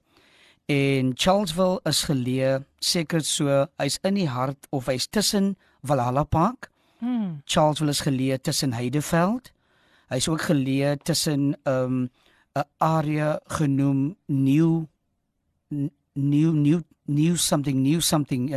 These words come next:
Speaker 2: Okay.
Speaker 1: New Rest, New Rest
Speaker 2: Ah.
Speaker 1: in Gugulethu.
Speaker 2: Hmm.
Speaker 1: Hy is ook geleë tussen, eh, wat se ander areas daar om, Nooit Gedagt.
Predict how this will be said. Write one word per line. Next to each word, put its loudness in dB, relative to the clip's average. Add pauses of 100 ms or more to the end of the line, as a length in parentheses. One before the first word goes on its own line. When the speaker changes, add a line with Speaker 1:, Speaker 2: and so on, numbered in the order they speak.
Speaker 2:
Okay. 2
Speaker 1:
New 10
Rest, 4
New 6
Rest 0
Speaker 2:
Ah. 0
Speaker 1:
in 4
Gugulethu. 4 (540)
Speaker 2:
Hmm. -4
Speaker 1:
Hy 4
is 2
ook 4
geleë 2
tussen, 0
eh, 0
wat -2
se -2
ander 0
areas 0
daar 2
om, 2
Nooit 2
Gedagt. 2